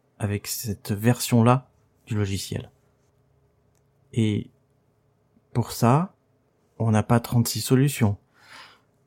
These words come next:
Soit on se connecte sur les serveurs et on va vérifier. Oh, ok, si on en a dix, ça va aller. Ben, et si on en a cent, deux cents, trois cents, mille, on va se connecter sur les mille serveurs pour aller regarder ? Hmm,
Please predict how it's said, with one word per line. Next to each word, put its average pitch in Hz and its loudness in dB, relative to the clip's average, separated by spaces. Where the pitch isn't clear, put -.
Soit - 2
on 104 4
se - -6
connecte 98 0
sur 101 -2
les 92 -2
serveurs 139 2
et 110 2
on 101 0
va 104 4
vérifier. 123 0
Oh, 95 -6
ok, 113 -2
si - -6
on 104 2
en 104 2
a 107 4
dix, 131 0
ça 127 0
va 107 0
aller. 98 -2
Ben, - -4
et 113 -4
si - -2
on 143 4
en 143 4
a 107 4
cent, 117 -2
deux 117 4
cents, 113 0
trois 110 -2
cents, 113 -4
mille, 117 4
on 120 -10
va 107 -10
se - -16
connecter 113 0
sur 117 0
les 117 6
mille 117 2
serveurs 127 -2
pour 127 -4
aller 120 2
regarder ? 120 -2
Hmm, 104 2